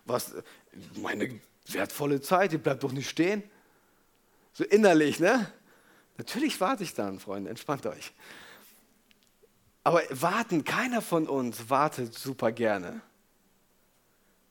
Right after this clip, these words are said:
Aber warten ist ein wesentlicher Bestandteil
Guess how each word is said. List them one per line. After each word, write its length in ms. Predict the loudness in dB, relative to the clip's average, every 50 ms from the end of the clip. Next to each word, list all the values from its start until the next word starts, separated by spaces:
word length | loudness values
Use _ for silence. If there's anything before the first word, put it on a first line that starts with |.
| _ _ _ _ _ _ _ -18 -10 -4
Aber 280 | 0 2 2 2 4 4
warten 600 | 4 4 2 0 -2 -4 -4 -4 -4 -6 -8 -12 _ _ _ _ _ _ _ _ _ _ _ _ _ _ _ _ _ _ _ _ _ _ _ _ _ _ _ _ _ _ _ _ _ _ _ _ _ _ _ -4
ist 260 | -2 -2 -2 -2 -4
ein 240 | -4 -4 -4 -4 -2
wesentlicher 600 | -2 0 -2 -2 -4 -6 -4 -4 -4 -4 -4 -6
Bestandteil 960 | -6 -6 -8 -12 -8 -6 -4 -2 -2 -4 -6 -6 -6 -4 -4 -4 -4 -6 -8